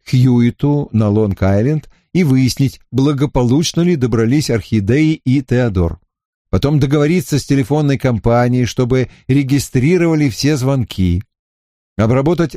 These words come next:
рапорт Фреда Даркина по делу об отравленном письме, одному из оставшихся незаконченными, и так далее. Я едва успел со всем этим покончить,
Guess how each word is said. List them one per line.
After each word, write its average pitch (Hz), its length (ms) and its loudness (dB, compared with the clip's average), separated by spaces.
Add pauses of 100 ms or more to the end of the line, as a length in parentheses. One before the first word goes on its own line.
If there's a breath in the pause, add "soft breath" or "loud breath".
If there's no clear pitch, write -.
рапорт 135 580 0
Фреда 123 440 0
Даркина 123 680 0 (180 soft breath)
по 127 120 0
делу 131 500 0
об 120 180 -2
отравленном 123 680 0
письме, 123 640 0 (200)
одному 117 400 2
из 113 120 0
оставшихся 120 800 -2
незаконченными, 123 1000 -2 (280)
и 247 160 0
так 139 280 -2
далее. 65 460 -2 (580)
Я 120 140 2
едва 165 460 2
успел 147 520 -2
со 120 180 -2
всем 131 360 0
этим 107 320 -2
покончить, 131 680 -2